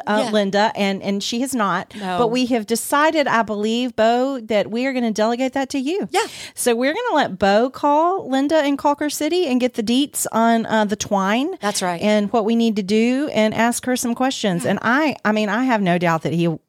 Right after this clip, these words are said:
Speaker 1: he will be fantastic
Speaker 2: Well,
Speaker 1: at
Speaker 2: Bo's
Speaker 1: this
Speaker 2: not
Speaker 1: job.
Speaker 2: afraid to talk to strangers.
Speaker 1: Oh, no, he loves strangers.
Speaker 2: And, uh, and he is going to be, he's going to be fantastic.
Speaker 1: He is.
Speaker 2: You're right. And, uh, and I just hope I get to be there for the conversation.
Speaker 1: Oh, we, he w-, he can't do it una-, unattended.
Speaker 2: No, that's
Speaker 1: I
Speaker 2: right.
Speaker 1: mean, it can't.
Speaker 2: Yeah.
Speaker 1: I mean, he has to be monitored.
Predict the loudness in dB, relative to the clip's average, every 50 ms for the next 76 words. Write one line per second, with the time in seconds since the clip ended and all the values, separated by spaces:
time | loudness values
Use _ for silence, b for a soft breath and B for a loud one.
0 | _ _ _ -14 -8 -4 -2 -2 0 -2 -2 -4 -4 -4 -6 -6 -6 -6 -4 -4
1 | -4 -2 2 2 2 2 2 0 -2 0 2 2 2 2 0 0 0 0 0 0
2 | -2 -4 -6 -8 -8 -8 -8 -8 -8 -10 -12 -12 -12 -6 -2 2 2 4 4 4
3 | 2 2 2 2 2 2 2 0 -2 -4 -4 -4 -4 -4 -4 -4 -4 -2 0 0
4 | 0 0 0 0 0 0 0 0 -2 -2 0 0 2 2 2 2 0 0 -2 -2
5 | -4 -2 -2 -2 -2 -2 -2 -4 -6 -6 -6 -4 -4 -4 -2 -2 0 0 0 0
6 | -2 -4 -4 -6 -6 -4 -4 -4 -2 -2 -2 -2 -2 -4 -8 -10 -14 -20 -20 -16
7 | -8 -4 -4 -2 0 2 2 4 4 4 2 2 -2 -6 B B B B -12 B
8 | B 2 2 4 4 2 2 2 2 0 0 0 0 0 0 0 -2 -2 -2 -4
9 | -6 -6 -2 0 0 2 2 0 0 -2 -4 -6 -6 -6 -6 -4 -2 -2 -2 -2
10 | -4 -6 -4 -4 -6 -6 -6 -4 -4 -4 -4 -4 -6 -4 0 2 2 2 2 2
11 | 2 2 2 2 2 0 0 0 0 -2 -2 -2 0 -2 0 0 2 2 0 0
12 | -2 _ _ 0 0 2 2 0 -2 _ _ _ -2 -2 0 0 0 -2 -2 -2
13 | -4 -6 -8 -2 0 2 2 4 2 0 0 -2 -2 0 0 0 0 -2 -2 0
14 | 0 0 0 2 2 2 2 2 0 0 0 0 0 0 0 0 0 -2 -2 -4
15 | -6 -6 -4 -2 -2 0 0 0 0 -2 -4 -4 -6 -8 -6 -4